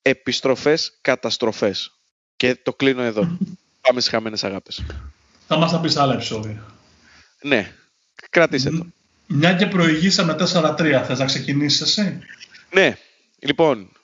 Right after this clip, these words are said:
Speaker 1: ε, μπασκετική χαμένη αγάπη και από τους δύο σήμερα.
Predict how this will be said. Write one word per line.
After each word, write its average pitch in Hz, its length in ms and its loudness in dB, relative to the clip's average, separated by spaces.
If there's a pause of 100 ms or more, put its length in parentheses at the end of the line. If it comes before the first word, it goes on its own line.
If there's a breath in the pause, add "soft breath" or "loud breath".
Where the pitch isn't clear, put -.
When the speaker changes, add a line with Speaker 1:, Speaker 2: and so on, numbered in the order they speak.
(480)
Speaker 1:
ε, 110 840 -4
μπασκετική 135 520 -2
χαμένη 110 400 -2
αγάπη 104 560 -2
και 139 100 2
από 120 120 2
τους 101 140 -12
δύο 95 140 -6
σήμερα. 110 580 -2